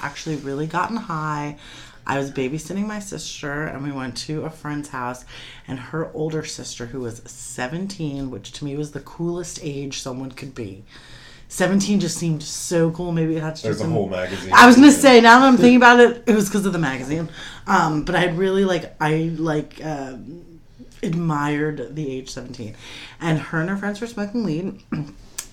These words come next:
Speaker 1: and they had packed us a
Speaker 2: This is,
Speaker 1: bowl.
Speaker 2: uh, late nineties?
Speaker 1: Yeah, so
Speaker 2: Yeah.
Speaker 1: I was twelve,
Speaker 2: So you
Speaker 1: so
Speaker 2: were still N sync, Backstreet Boys?
Speaker 1: This was pre N sync Backstreet Boys days.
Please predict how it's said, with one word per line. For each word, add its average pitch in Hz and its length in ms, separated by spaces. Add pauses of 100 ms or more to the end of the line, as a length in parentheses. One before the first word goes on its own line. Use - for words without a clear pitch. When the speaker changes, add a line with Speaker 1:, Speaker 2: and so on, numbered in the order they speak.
(100)
Speaker 1:
and 156 180
they 135 120
had 139 180
packed 147 400
us 165 160
a 170 40
Speaker 2:
This 160 100
is, - 0
Speaker 1:
bowl. 151 180
Speaker 2:
uh, 139 300
late 101 360
nineties? 101 760
Speaker 1:
Yeah, 165 460
so 151 180
Speaker 2:
Yeah. 104 80
Speaker 1:
I 151 380
was 160 680
twelve, 185 920
Speaker 2:
So - 80
you 202 80
Speaker 1:
so 165 180
Speaker 2:
were 156 60
still 110 640
N 113 220
sync, 139 420
Backstreet 143 520
Boys? 156 400
Speaker 1:
This 170 160
was 165 140
pre 190 500
N 190 160
sync 165 240
Backstreet 117 500
Boys 98 400
days. 80 720